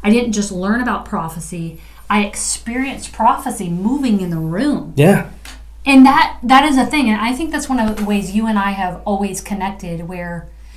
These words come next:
Speaker 1: we do, we do feel like it's important to teach and train, but we always wanna shift the atmosphere then where people just begin to experience the word.
Speaker 2: Right, right.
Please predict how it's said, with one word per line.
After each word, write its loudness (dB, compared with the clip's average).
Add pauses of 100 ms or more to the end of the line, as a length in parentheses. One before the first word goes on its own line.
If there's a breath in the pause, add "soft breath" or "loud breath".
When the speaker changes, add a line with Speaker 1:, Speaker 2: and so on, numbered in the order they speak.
(260 soft breath)
Speaker 1:
we 6
do, 4
we 2
do 2
feel -4
like -2
it's -6
important -4
to -12
teach -4
and -8
train, -2 (400 loud breath)
but -2
we 2
always 2
wanna -2
shift -6
the -6
atmosphere -6
then -8
where -8
people -10
just -10
begin -6
to -12
experience -10
the -12
word. -8
Speaker 2:
Right, -4 (460)
right. -4